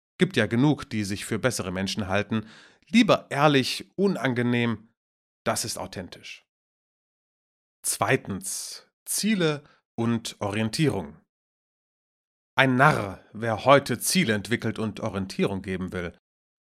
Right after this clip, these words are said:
Das ist doch wirklich von vorgestern. Wer auf eine solche Idee kommt, hindere ihn daran, denn sonst kehrt großes Unbehagen in die Organisation ein. Stell dir einmal vor, es gäbe ein Ziel, woraufhin alle arbeiten würden.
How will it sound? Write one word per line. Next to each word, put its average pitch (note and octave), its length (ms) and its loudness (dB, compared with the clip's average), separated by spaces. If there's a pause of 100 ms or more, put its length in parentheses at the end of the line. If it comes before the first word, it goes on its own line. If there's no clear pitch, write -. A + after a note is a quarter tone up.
Das F3 160 -2
ist B2 160 -4
doch G2 140 -4
wirklich G#2 340 -2
von G2 160 -8
vorgestern. - 800 -6 (580)
Wer E3+ 100 8
auf F#3+ 80 4
eine G#3+ 200 8
solche G#3 340 4
Idee D3+ 380 0
kommt, F#2+ 500 -6
hindere D#3 480 4
ihn A2 180 -4
daran, E2+ 400 -6 (380)
denn A2 140 -2
sonst G3 480 2
kehrt B2 300 -4
großes - 440 2
Unbehagen G#2+ 720 2
in G#2+ 100 -4
die G#2+ 120 -2
Organisation G2 640 -6
ein. F#2 260 -14 (720)
Stell - 240 -2
dir D#3 140 2
einmal D3+ 240 2
vor, - 300 2
es - 160 -2
gäbe D3 340 2
ein A2+ 200 -4
Ziel, A#3+ 500 0 (400)
woraufhin C3 600 2
alle B2+ 460 0
arbeiten C3 640 2
würden. F2+ 360 -8